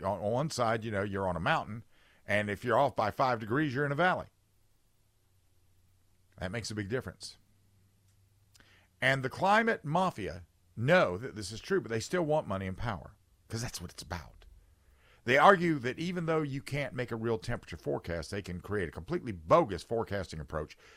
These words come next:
scare the living bejesus out of you. All about fear. And that's what they're trying to do now with this. I, I see all these mask mandates and everything coming back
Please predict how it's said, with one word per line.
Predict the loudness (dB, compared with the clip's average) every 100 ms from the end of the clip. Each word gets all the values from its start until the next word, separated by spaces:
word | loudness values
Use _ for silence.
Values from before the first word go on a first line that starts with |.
| -18
scare | -8 2 4 4
the | 4
living | 4 2 2
bejesus | 0 0 2 4 2 0 -2 2
out | 4 4
of | -2
you. | -6 -8 _ _ _ _ _ _ _ _ _ _ _ _ _ _ _ _ _ _ _ _ _ _ -20 -20 -20 _ -20 -20 -20 -16
All | -8 -6
about | -2 -4 -6
fear. | -8 -8 -10 -16 _ -6
And | -4 0
that's | -2 -2
what | -4
they're | -4
trying | -2 -2
to | -2
do | -2 -2
now | 0 -2
with | -2
this. | -4 -2
I, | -2
I | 0 0
see | 2
all | 2 2
these | 0 0
mask | 0 0 0
mandates | -2 0 0 -2 -2
and | -6
everything | -4 -6 -6
coming | -6 -4
back | -2 -4